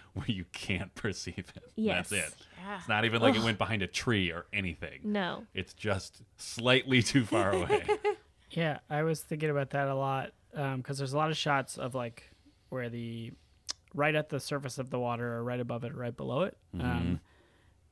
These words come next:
Speaker 4: and I was thinking about the idea of as land-dwelling humans, we kind of experience the world, um,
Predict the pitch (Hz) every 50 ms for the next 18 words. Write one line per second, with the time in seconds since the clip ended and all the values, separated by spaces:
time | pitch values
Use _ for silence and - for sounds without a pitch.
0 | _ _ - 156 143 135 135 135 131 131 131 127 123 123 - - _ - 135 127
1 | 123 - - - - 147 156 147 143 131 - 147 139 131 127 123 135 135 135 127
2 | 123 135 135 131 127 127 127 120 113 - - - - - - - _ _ _ -
3 | - 131 131 127 127 131 131 131 123 - 143 143 131 123 127 131 127 - 147 147
4 | 147 143 147 143 147 147 143 - - 131 131 - 135 127 123 120 117 - - -
5 | - 135 - - - - 139 127 127 127 123 123 123 - - - 127 117 123 123
6 | 123 123 123 123 117 117 135 - _ _ _ _ _ _ _ _ _ _ - 123
7 | 117 113 113 110 107 107 123